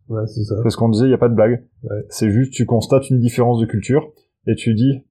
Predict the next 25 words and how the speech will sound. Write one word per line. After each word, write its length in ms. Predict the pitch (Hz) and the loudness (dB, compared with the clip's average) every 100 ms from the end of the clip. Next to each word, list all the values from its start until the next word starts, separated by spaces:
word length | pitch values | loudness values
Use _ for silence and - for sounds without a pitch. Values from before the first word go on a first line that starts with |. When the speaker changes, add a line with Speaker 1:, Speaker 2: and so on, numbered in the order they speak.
| _ _ _ _ | _ _ _ _
Speaker 2:
ah 140 | - 120 | -4 0
bah, 320 | 104 101 95 | 0 0 -2
regardez, 520 | 92 101 104 107 123 123 | -2 -2 0 0 0 0
ils 120 | 98 | -2
sont 440 | - 107 98 92 | -2 -2 -2 -2
pas 160 | 87 98 | -2 -2
pareils, 400 | 104 101 117 110 | 0 0 0 0
du 120 | 92 | -4
coup, 280 | 92 113 110 | -4 -4 -2
bah, 260 | 120 104 98 | -2 -2 -2
est-ce 140 | 107 - | -6 -4
que 80 | - | -4
c'est 180 | - | -2
rigolo, 340 | 107 107 110 123 | 0 0 2 2
est-ce 120 | 117 | 0
que 80 | 104 | -8
c'est 140 | - | -4
pas 120 | 107 | -2
rigolo ? 400 | 101 104 107 123 | -2 0 0 0
Speaker 1:
Ouais. 60 | 110 110 110 - | 0 -2 -2 0
Speaker 2:
On, 80 | |
on 60 | 110 | 0
vous 100 | 101 | 0
laisse 160 | 107 101 | 0 0
juger, 460 | 104 110 127 117 | 0 0 0 -4